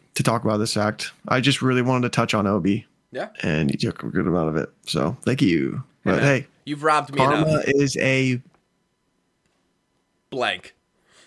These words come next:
Speaker 1: blank.
Speaker 2: You can fill in the, you can
Speaker 1: A
Speaker 2: fill
Speaker 1: female
Speaker 2: in the
Speaker 1: dog.
Speaker 2: blank. Oh, even better.
Speaker 1: Yep. <clears throat>
Speaker 2: Um, are you ready?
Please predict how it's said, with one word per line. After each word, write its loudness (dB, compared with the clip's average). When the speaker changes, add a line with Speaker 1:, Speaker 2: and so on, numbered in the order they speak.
Speaker 1:
blank. 0
Speaker 2:
You -14
can -10
fill -6
in -10
the, -12
you -6
can -6
Speaker 1:
A -16
Speaker 2:
fill 0
Speaker 1:
female 6
Speaker 2:
in 0
the 4
Speaker 1:
dog. 2
Speaker 2:
blank. -12
Oh, -4
even -12
better. -8
Speaker 1:
Yep. -2
<clears throat> -10
Speaker 2:
Um, -2
are -8
you -10
ready? -4